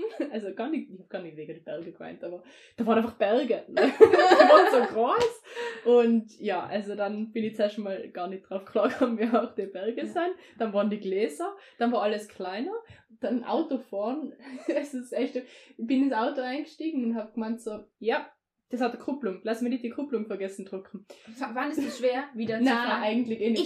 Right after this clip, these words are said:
Speaker 2: Ich auch nicht.
Speaker 1: Außer halt
Speaker 2: Das war meine größte Angst, das ist, aber auch in die U S A zu fahren, dass ich das
Speaker 1: Ja.
Speaker 2: nicht kann mit Automatik, überhaupt kein Problem.
Speaker 1: Nein, aber das war voll witzig, weil ich bin halt nur eingestiegen und hab gemeint, ja,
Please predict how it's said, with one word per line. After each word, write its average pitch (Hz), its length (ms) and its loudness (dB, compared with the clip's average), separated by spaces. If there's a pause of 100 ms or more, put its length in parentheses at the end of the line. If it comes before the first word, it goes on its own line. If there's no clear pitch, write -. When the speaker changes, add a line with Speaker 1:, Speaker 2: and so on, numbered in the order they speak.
Speaker 2:
Ich - 60 -4
auch 339 140 2
nicht. 330 100 0
Speaker 1:
Außer 254 320 2
halt 254 200 4 (220)
Speaker 2:
Das 415 160 -2
war 427 160 -2
meine 311 160 -2
größte 302 360 -4
Angst, 370 260 -8
das 277 140 -10
ist, - 180 -8
aber 269 200 -2
auch 277 140 -6 (360)
in 285 120 4
die 262 100 4
U 233 60 -2
S 254 100 -2
A 339 160 -10
zu 240 140 -14
fahren, 190 260 -6
dass 220 140 -8
ich 226 100 -8
das 247 80 2
Speaker 1:
Ja. 233 160 4
Speaker 2:
nicht 233 100 0
kann 247 120 0
mit 233 100 0
Automatik, 220 460 -2
überhaupt 175 240 -4
kein 190 100 -2
Problem. 180 380 -4
Speaker 1:
Nein, 262 200 2
aber 247 140 -2
das 254 140 -2
war 240 120 -2
voll 240 160 -6
witzig, 247 300 -6
weil 220 180 -4
ich 233 140 -4
bin 240 180 -4
halt 233 140 0
nur 233 80 -2
eingestiegen 226 380 -4
und 214 40 -4
hab 202 60 -8
gemeint, 226 240 -6
ja, 269 140 -2